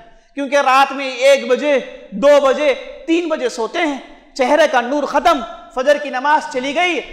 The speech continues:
اور صبح اٹھتے ہیں اور اس کے بعد اپنے کام میں لگتے ہیں۔ نہ چستی، نہ پھرتی، نہ ہمت، سب کچھ چلی گئی۔ جب آدمی گناہوں میں پڑتا ہے،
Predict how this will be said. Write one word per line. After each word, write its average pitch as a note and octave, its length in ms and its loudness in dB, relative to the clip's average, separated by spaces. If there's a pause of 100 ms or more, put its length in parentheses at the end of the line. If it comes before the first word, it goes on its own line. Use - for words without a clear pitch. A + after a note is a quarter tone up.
(100)
اور D4 180 4
صبح D4 400 0
اٹھتے D4+ 300 -2
ہیں D4+ 400 -2 (320)
اور C#4+ 180 4
اس C#4 140 0
کے B3+ 120 -4
بعد C4 260 4
اپنے A#3+ 320 -6
کام A#3+ 240 2
میں A#3 80 -6
لگتے A3 340 -2
ہیں۔ B3 180 -6 (180)
نہ A#3+ 80 -2 (100)
چستی، B3 380 -10
نہ A3+ 160 -2 (120)
پھرتی، C#4+ 360 -4
نہ A#3 80 -2
ہمت، D4 760 -2
سب E4+ 580 4
کچھ C#4 160 -10
چلی B3 220 -2
گئی۔ C#4+ 220 0 (200)
جب A3 100 -6 (100)
آدمی A3 340 0 (100)
گناہوں A3+ 400 0
میں A#3+ 180 -8
پڑتا A3+ 420 0
ہے، - 40 -14